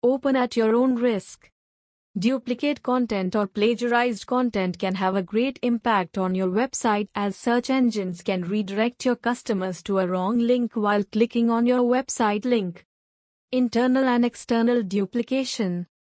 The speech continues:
Internal duplication may refer to the process of using keywords from your own website and repeating it, and external duplication can refer to copying content from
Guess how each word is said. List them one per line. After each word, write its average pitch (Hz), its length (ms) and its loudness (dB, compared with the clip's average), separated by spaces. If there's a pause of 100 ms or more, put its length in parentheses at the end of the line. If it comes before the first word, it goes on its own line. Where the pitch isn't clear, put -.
(500)
Internal 254 560 2
duplication 240 920 -2
may 202 140 -2
refer 202 400 0
to 220 160 -2
the 214 80 0
process 226 600 -2
of 226 200 -4
using 233 420 2
keywords 196 500 -2
from 202 240 -2
your 196 220 0
own 247 300 0
website 196 600 -4
and 190 220 -4
repeating 226 500 -2
it, 240 140 -2
and 208 160 0
external 220 560 0
duplication 233 880 -2
can 185 220 -4
refer 202 400 0
to 196 160 -4
copying 214 520 0
content 226 540 0
from 196 260 -4